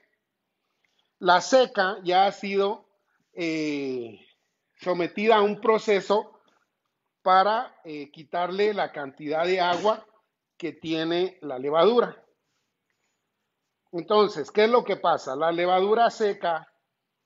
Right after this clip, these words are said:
se, eh, se podría decir que está diseñada más que todo para lugares donde no tienen refri, donde tal vez compran una,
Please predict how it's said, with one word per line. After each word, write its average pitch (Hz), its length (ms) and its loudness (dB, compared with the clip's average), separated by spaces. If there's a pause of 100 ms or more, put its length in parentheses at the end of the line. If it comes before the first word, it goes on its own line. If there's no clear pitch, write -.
(400)
se, 175 640 -6
eh, 139 600 -6 (2250)
se - 160 -8
podría 185 380 4
decir 220 540 0 (440)
que 185 100 -4
está 196 220 2
diseñada 214 640 0
más 202 220 -2
que 220 120 0
todo 220 360 2
para 180 220 0
lugares 175 720 0 (420)
donde 151 380 -6
no 151 180 -6
tienen 156 420 -6
refri, 180 880 -2 (880)
donde 135 1500 -2 (540)
tal 160 180 2
vez 185 240 2
compran 202 540 2
una, 180 580 -2